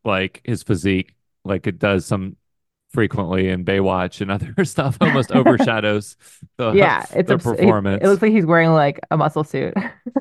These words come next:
Speaker 1: Yeah, he's, like, inflated, and then he also has the, the, whatever they did to their chins to look more like a
Speaker 2: Oh.
Speaker 1: family. Like, his face is, is, um, is very square.
Speaker 2: Oh,
Speaker 1: And,
Speaker 2: interesting.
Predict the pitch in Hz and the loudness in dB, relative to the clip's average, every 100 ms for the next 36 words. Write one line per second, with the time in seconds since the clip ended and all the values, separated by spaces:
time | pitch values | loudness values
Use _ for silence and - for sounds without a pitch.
0 | - - 147 123 113 110 143 139 151 - | 0 2 2 2 0 0 0 0 -2 -2
1 | 113 98 104 107 104 110 107 107 - 110 | -6 -6 -2 0 2 2 0 -4 -8 -6
2 | 101 104 101 101 98 95 101 90 95 90 | -4 -2 0 0 0 0 -2 0 -2 -4
3 | - 98 95 92 - _ 101 101 95 - | -4 -2 -2 -4 -8 _ -10 -8 -8 -10
4 | - - 104 101 101 98 92 101 87 92 | -12 -6 -2 0 2 0 2 0 0 -4
5 | 90 95 90 - 98 95 95 - 95 90 | -2 0 -2 -2 -4 -4 -6 -8 -10 -4
6 | 101 95 - 101 95 92 92 92 - _ | -4 -4 -6 -4 -2 -2 -2 -6 -14 _
7 | - 180 202 - 101 98 101 98 98 104 | -6 -4 -2 -2 -2 -2 -2 -2 -2 -6
8 | - - 110 92 - 95 76 - - 98 | -6 -2 0 -2 -6 -10 -12 -10 -2 -2
9 | 87 95 92 90 87 - _ _ - - | 0 -2 -2 -4 -8 -14 _ _ -20 -20
10 | _ _ 117 - - - 104 92 - 101 | _ _ -6 -6 -6 0 2 0 -2 -2
11 | 90 87 85 _ _ _ - 123 202 185 | -2 -4 -8 _ _ _ -6 0 2 2
12 | 180 180 - 170 | -2 -4 -10 -12